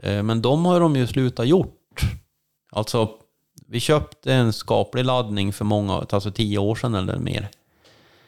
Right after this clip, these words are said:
Köpte några lådor då. Men de är ju slut. Och det var ju, grejen var att de har ju Remington Express U S nummer två och trettiosex grams laddning. Eh, grön,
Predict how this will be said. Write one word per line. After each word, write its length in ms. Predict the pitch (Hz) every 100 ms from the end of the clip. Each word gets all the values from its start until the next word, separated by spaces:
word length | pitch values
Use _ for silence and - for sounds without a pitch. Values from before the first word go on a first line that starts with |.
| _ _ _
Köpte 360 | - 104 - -
några 120 | 98
lådor 420 | 98 98 90 101
då. 200 | 117 95 92 _ _ _
Men 140 | -
de 200 | 110 123
är 40 | 147
ju 100 | 110
slut. 440 | - 156 101 -
Och 60 | 110
det 100 | 123
var 120 | 135
ju, 180 | 120 110
grejen 280 | - 127 139
var 100 | 127
att 120 | 110
de 160 | 117 107
har 80 | 101
ju 220 | 101 101 - -
Remington 500 | 107 104 104 107 95
Express 560 | 95 - 104 104 -
U 220 | 113 107 98
S 140 | -
nummer 200 | 98 95
två 460 | - 113 127 131 127 - _ -
och 140 | -
trettiosex 840 | - 98 - - 95 - 85 -
grams 360 | - 90 85 -
laddning. 500 | 85 85 92 92 92 - _ _ _ _ _ _ _ _ _ _ _ -
Eh, 380 | 98 92 92 90
grön, 580 | 90 104 107 107 107